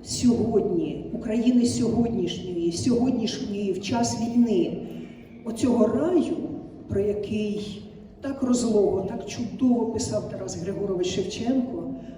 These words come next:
Раю українського, який в темряві, який цвіте, який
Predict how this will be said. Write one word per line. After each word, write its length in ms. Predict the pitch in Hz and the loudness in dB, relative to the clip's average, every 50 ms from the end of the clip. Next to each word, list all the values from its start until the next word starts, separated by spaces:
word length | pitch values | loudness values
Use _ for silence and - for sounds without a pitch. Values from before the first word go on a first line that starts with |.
| - - - | -18 -16 -10
Раю 580 | - 208 202 226 233 226 190 185 - - 165 151 - - 240 | -6 -4 -2 0 0 0 0 0 0 0 -2 -2 -2 -2 -2
українського, 1040 | 220 - - 202 202 196 - 254 285 302 285 - - - - 190 - 185 180 185 185 | -4 -4 -4 -4 -4 0 2 4 4 6 4 4 2 0 -2 -2 0 0 0 0 0
який 320 | 196 190 - - 220 220 202 | -2 -4 -6 -4 -4 -4 -4
в 220 | 165 - - - | -4 -6 -8 -4
темряві, 680 | 208 196 190 180 180 170 160 165 160 160 175 165 - - - - - - 190 | -2 0 0 0 0 0 -2 -2 -2 -4 -6 -8 -10 -12 -12 -14 -12 -8 -6
який 280 | 208 214 - 240 233 | -6 -2 0 0 0
цвіте, 640 | 220 - - - 247 208 - - - - 240 277 349 381 - - - - - - - | 0 0 -2 -2 0 0 -2 -2 -4 -4 -4 -4 -4 -6 -8 -12 -14 -14 -16 -12 -8
який 680 | 180 185 190 190 - - 214 208 214 208 202 - - - | -4 -4 -4 -4 -4 -2 0 0 2 2 0 -2 -4 -6